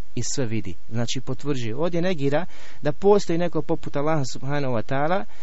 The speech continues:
a s druge strane potvrđuje da je on taj koji sve čuje i sve vidi. Jer Allah Đelešanu kaže na drugom mjestu u suri Nahl u sedamnaestom ajetu, "Efe men jahluku kemen la jahluk, efe la tezakkerun."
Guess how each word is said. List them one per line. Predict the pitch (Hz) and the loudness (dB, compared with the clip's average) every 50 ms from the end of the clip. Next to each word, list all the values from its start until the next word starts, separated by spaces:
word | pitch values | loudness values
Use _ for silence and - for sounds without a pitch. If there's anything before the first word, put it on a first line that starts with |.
| - - - - - | -2 -2 -2 -2 -2
a | - 135 135 | 0 0 0
s | 143 | 0
druge | 165 185 175 165 147 | 0 0 0 0 0
strane | - - 160 170 165 151 | 0 0 0 0 0 0
potvrđuje | - 139 135 - - 165 190 202 202 165 185 202 208 220 226 170 | 0 0 -2 0 0 0 0 0 0 0 2 2 2 4 2 2
da | 151 165 | 0 0
je | 160 170 180 | 2 2 2
on | 185 175 | 0 0
taj | - - 175 170 156 | 0 2 0 0 0
koji | - - 165 151 143 | 0 0 0 0 0
sve | 131 - - 180 160 | 0 0 0 0 0
čuje | - - 165 160 170 175 165 160 - - | 0 0 0 0 0 0 0 0 -2 -2
i | - 139 | -2 -2
sve | - - 156 147 | -2 0 0 0
vidi. | 135 131 120 101 95 - - - - - - - - | 0 0 0 0 0 -2 -2 -2 -2 -2 -2 0 0
Jer | 147 147 160 175 | 0 0 0 2
Allah | 190 196 180 | 2 2 2
Đelešanu | 160 170 170 156 - 180 180 180 165 147 147 - | 2 0 0 0 0 2 2 2 2 2 2 2
kaže | - 170 170 151 147 | 2 2 2 2 2
na | 147 143 | 2 0
drugom | 143 160 170 147 147 143 | 0 0 0 0 2 2
mjestu | 151 156 151 143 - 143 | 2 2 2 0 0 -2
u | 131 | -2
suri | - - 156 160 147 143 | 0 0 0 0 0 2
Nahl | 151 156 147 123 127 123 | 2 2 0 0 0 0
u | 127 120 | 0 0
sedamnaestom | - 139 127 147 156 165 160 139 127 - 131 120 120 | 0 0 0 0 0 2 0 0 0 0 0 0 0
ajetu, | 117 127 156 175 180 - - 180 - - - - | 0 0 0 0 0 0 -2 -2 -2 -2 0 2
"Efe | 190 202 202 - - 180 170 | 4 4 4 4 2 0 0
men | 170 170 165 160 156 | 2 2 2 2 2
jahluku | 160 180 202 175 160 - - 156 160 156 147 - 139 | 2 2 2 2 2 0 0 0 0 0 0 0 0
kemen | - - 147 151 151 147 151 | 0 0 0 0 0 0 0
la | 165 175 175 | 0 0 0
jahluk, | 170 180 190 180 175 - 139 113 - - - - - | 2 2 2 2 0 0 0 -2 -2 -2 -2 -2 0
efe | 170 180 - - 156 | 0 0 0 0 0
la | 151 151 147 | 0 0 0
tezakkerun." | 139 - 139 123 139 135 - - 135 131 139 170 190 220 | 0 0 0 -2 -2 -2 -2 0 0 0 0 0 0 0